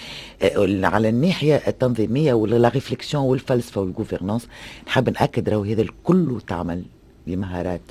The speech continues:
تونسية، طلبة وأساتذة بصفة تطوعية. Trois cent soixante-cinq jours de travail dans une réflexion معناتها،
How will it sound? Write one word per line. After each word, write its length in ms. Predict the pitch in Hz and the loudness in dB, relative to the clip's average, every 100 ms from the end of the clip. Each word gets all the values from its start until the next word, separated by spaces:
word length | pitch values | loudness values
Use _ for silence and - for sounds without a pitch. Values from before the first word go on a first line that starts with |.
| - - | -20 -18
تونسية، 500 | - 160 - 98 101 - - - - | -10 -10 -6 -4 -4 -8 -20 -20 0
طلبة 340 | 131 110 78 65 | 4 4 2 -2
وأساتذة 680 | 90 - 87 - 113 110 95 - - - | -2 -2 -4 -2 -2 -2 -8 -10 -20 -14
بصفة 600 | - 113 - 151 - - - - | -4 -4 -4 -8 -6 -10 -10 -8
تطوعية. 640 | 117 120 113 90 76 65 - - - - - | -6 -2 -2 -2 -8 -12 -14 -20 -20 -18 -8
Trois 180 | 127 160 | 2 2
cent 180 | 170 147 | 2 -4
soixante-cinq 440 | 131 127 120 120 113 | -6 -8 -8 -6 -6
jours 120 | 107 104 | -6 -8
de 40 | - | -10
travail 360 | - 87 90 107 - - - - - | -12 -8 -8 -8 -12 -20 -20 -16 -4
dans 120 | 120 110 | -2 -2
une 100 | 107 104 - | -4 -6 -2
réflexion 460 | 160 - 120 - 110 | -4 -2 -8 -6 -6
معناتها، 640 | 85 73 87 90 87 87 | -6 -6 -8 -8 -8 -10